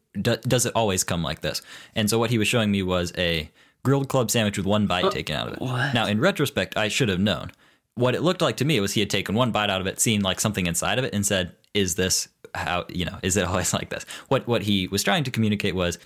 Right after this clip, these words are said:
Speaker 1: "Does it always <laughs> come with a bite out of it?"
Speaker 2: No way.
Speaker 1: <laughs> And I did not understand what he was saying,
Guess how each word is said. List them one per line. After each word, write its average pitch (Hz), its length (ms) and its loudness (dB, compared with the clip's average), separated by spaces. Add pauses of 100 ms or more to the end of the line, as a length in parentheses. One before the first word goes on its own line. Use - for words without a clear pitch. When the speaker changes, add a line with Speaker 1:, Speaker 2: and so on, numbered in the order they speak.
(160)
Speaker 1:
"Does 101 140 2
it 98 60 0
always 143 240 2
<laughs> - 80 -4
come 123 140 2
with - 100 -2
a 113 80 0
bite 95 400 -2
out - 120 -4
of - 120 -10
it?" - 120 -8
Speaker 2:
No 135 460 4
way. 131 300 4
Speaker 1:
<laughs> - 420 2
And 104 360 0 (180)
I 92 320 0 (100)
did 92 140 0
not 87 160 0
understand 90 460 2
what 143 100 -2
he 139 60 2
was 123 100 0
saying, 107 300 0